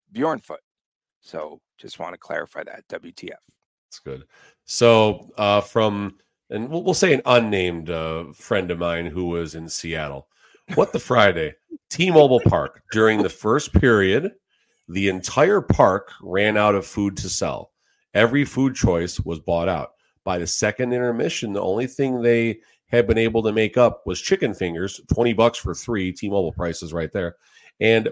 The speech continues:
Speaker 2: by the end of the game, they had overcooked so many hot dogs, they threw them at people exiting. I got pelted by a delicious Polish sausage that I devoured <laughs> while walking out.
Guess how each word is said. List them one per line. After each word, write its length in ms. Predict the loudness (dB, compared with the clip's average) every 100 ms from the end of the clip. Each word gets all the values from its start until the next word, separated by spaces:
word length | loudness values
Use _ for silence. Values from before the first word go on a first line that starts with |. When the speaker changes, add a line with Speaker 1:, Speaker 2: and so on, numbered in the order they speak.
| 0
Speaker 2:
by 160 | 2
the 180 | 2 0
end 160 | 0 0
of 60 |
the 60 | 0
game, 280 | 2 2 0
they 120 | 0
had 160 | -2 -4 2
overcooked 1000 | 4 4 0 -4 -2 0 0 -6 -12 -14 _ _
so 280 | -10 -2 2
many 220 | 4 2
hot 360 | 2 0 0 -2
dogs, 460 | -4 -4 -6 -12 -16 _ _ _ -4
they 140 | -4
threw 320 | -4 -4 -2
them 280 | 4 4 4
at 120 | 0 -4
people 380 | -2 0 0 0
exiting. 520 | -2 0 -6 -6 -8 -10 -4
I 100 | 2
got 260 | 2 2 2
pelted 500 | 4 4 2 -2 0
by 160 | 0
a 100 | 0
delicious 480 | 0 -2 -2 -2 -6
Polish 480 | -2 2 2 0 -2
sausage 520 | -2 -2 -4 -8 -10 _ _ _ -2
that 80 | 2
I 120 | 2
devoured 720 | 2 4 4 6 4 2 4
<laughs> 40 |
while 240 | 4 6 4
walking 520 | 4 2 0 -4 -4 -4
out. 240 | -6 -6